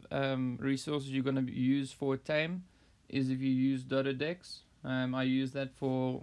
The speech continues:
almost all my tames, just to get a, a good idea of what it is, you know, that's gonna be required to get the thing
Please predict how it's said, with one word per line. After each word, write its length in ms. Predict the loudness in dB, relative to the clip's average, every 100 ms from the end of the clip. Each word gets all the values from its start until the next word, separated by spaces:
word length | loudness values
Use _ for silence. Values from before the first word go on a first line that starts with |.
| -6
almost 360 | 0 0 0 -2
all 120 | 0
my 140 | 0 2
tames, 440 | 0 0 -2 -8 _ _ _ -20 _ -20 -20 -20 _ _ _ -20 -10 -6
just 160 | -4
to 80 | -2
get 180 | 0 2
a, 220 | 2 0
a 60 | -4
good 200 | 0 0
idea 460 | 0 2 4 2
of 240 | 2 -2 0
what 180 | -2 -2
it 120 | -2
is, 400 | -2 -2 -6 -18 _ _ -20 -20 -20 -20 -20 -20 -10
you 160 | -2
know, 120 | -2 0
that's 340 | -2 -2 -2
gonna 180 | -2 0
be 220 | 2 2
required 580 | 0 2 4 4 0 -6 -14 _ -20 _ _ _ _ _ _ -20 _ _ _ _ _ _ -14
to 100 | -6
get 200 | -6 -4
the 80 |
thing 340 | -8 -6 -6